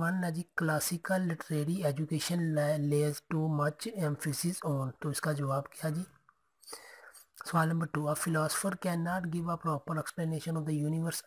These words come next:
unless he is, ठीक है। सवाल नंबर थ्री है जी, the cold germs of today have disca-, descended from the, सवाल नंबर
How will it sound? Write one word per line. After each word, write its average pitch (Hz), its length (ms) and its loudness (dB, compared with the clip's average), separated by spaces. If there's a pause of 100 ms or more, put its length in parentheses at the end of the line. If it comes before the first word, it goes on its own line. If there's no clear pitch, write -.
unless 160 440 0
he 170 180 2 (140)
is, 151 180 0 (580)
ठीक - 200 -8
है। 190 120 0
सवाल 147 280 0
नंबर 147 200 0 (100)
थ्री 175 260 0
है 170 120 -2
जी, 185 160 -2
the 170 100 0 (180)
cold 175 340 0 (120)
germs 165 420 2
of 165 260 2
today 160 300 0
have 156 320 0
disca-, 160 340 -2 (120)
descended 160 500 0
from 147 340 2
the, 175 100 2 (3000)
सवाल 147 240 4
नंबर 147 180 -4